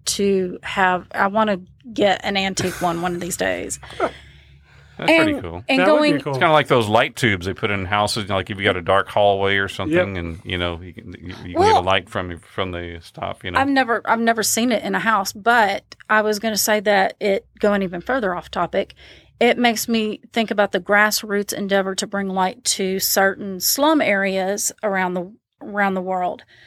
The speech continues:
Speaker 1: Uh, it's called Leader of Light, and using the same principle as a deck prism,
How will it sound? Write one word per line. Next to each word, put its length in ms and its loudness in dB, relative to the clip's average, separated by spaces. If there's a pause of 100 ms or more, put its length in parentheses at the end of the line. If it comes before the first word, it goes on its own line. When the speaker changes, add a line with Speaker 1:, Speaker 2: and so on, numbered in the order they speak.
(280)
Speaker 1:
Uh, 280 6
it's 200 0
called 280 0
Leader 480 0
of 140 0
Light, 460 2
and 240 2
using 280 0
the 80 -2
same 320 0
principle 440 -2
as 120 -2
a 60 -4
deck 320 0
prism, 460 -4